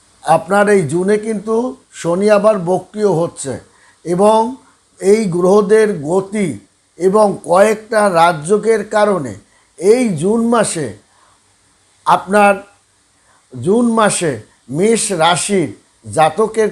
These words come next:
কিন্তু একটা প্রতিভা বিকাশ এবং উন্নতি, এবং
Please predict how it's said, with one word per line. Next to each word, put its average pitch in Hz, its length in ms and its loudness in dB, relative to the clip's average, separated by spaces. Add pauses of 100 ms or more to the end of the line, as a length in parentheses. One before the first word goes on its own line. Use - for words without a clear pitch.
কিন্তু 175 320 -4 (1080)
একটা 180 400 2 (760)
প্রতিভা 196 480 2 (220)
বিকাশ 220 400 0 (500)
এবং 208 200 6 (460)
উন্নতি, 220 600 -2 (540)
এবং 190 180 2